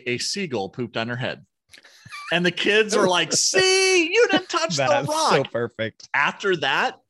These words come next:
Speaker 1: everybody tou-, touched the rock from then on. And, uh, it just became a thing. They're like, "Don't be Bubbles, touch the rock."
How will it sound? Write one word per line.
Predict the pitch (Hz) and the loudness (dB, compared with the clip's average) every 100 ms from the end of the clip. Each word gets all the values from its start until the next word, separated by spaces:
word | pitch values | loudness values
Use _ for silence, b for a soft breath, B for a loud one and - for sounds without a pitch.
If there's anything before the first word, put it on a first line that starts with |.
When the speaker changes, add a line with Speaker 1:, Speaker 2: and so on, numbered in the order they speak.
| - | -4
Speaker 1:
everybody | 127 135 143 151 151 131 131 131 | -2 -2 -4 -4 -2 -2 0 -4
tou-, | 131 - 120 120 - | -6 -4 -4 -4 -12
touched | - 135 - | -8 -8 -6
the | - | -6
rock | 127 131 98 98 - b b b b b | -2 0 0 -4 -14 b b b b b
from | - 131 110 | -4 -4 -6
then | 107 139 147 | -2 0 0
on. | 131 104 82 87 b b b b - | 0 0 -4 -12 b b b b -6
And, | 117 117 117 | -2 -2 -2
uh, | 117 | -2
it | 120 | -2
just | 123 135 | -4 -6
became | 139 131 135 | -6 -6 -6
a | |
thing. | 131 170 | -2 -2
They're | 131 120 | -2 -2
like, | 110 101 | -2 -4
"Don't | 127 131 | -6 -2
be | 175 | -4
Bubbles, | 175 214 214 175 165 - - _ _ _ _ | 0 0 0 -2 -4 -6 -10 _ _ _ _
touch | - 117 - | -6 -6 -2
the | 156 | -2
rock." | 156 113 - - | 0 0 -4 -14